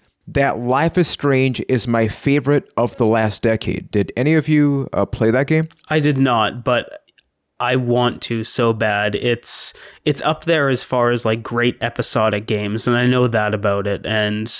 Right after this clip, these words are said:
Speaker 2: as somebody that's a fan of the Telltale style of game, I, I need to get around to it.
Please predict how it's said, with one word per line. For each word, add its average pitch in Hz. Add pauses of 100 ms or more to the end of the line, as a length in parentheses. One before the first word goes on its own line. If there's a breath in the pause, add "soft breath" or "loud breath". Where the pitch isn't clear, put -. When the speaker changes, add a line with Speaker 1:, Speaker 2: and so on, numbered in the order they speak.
(140)
Speaker 2:
as 123
somebody 131
that's 117
a -
fan 117
of 113
the 113
Telltale 113
style 104
of 104
game, 101
I, 110
I 151
need 180
to 131
get 120
around 82
to 69
it. -